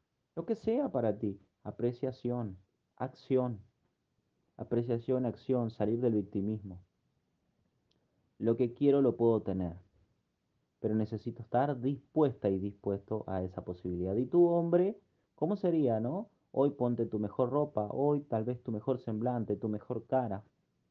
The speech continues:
Haz lo que debe ser hecho, con ganas, con entusiasmo, con motivación, con amor. Y las cosas van a empezar a cambiar. Sal de la posición de la víctima.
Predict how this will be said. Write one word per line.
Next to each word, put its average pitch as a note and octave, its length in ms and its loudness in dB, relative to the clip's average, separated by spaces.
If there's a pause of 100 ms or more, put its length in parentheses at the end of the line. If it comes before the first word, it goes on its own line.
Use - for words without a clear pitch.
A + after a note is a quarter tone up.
(1400)
Haz A#2 160 -6
lo B2+ 120 0
que A2+ 100 2
debe A2 160 4
ser F#2+ 260 -4
hecho, A2 340 -2 (440)
con F#2+ 220 -4
ganas, G2 340 2
con F#2 160 -6
entusiasmo, F#2 600 -2
con F#2 160 -4
motivación, F2+ 720 -4
con F2+ 180 -6
amor. F#2+ 340 -4 (560)
Y C#3 60 -4
las C#3+ 100 0
cosas C#3 280 0
van G#2+ 140 -2
a G2+ 40 -2
empezar G2 300 -6
a F#2 80 -4
cambiar. F#2 440 -2 (100)
Sal F2+ 160 -2
de F#2 80 0
la F#2 100 -2
posición G#2 560 -6
de A#2+ 80 0
la F#2+ 120 -2
víctima. F#2+ 440 -6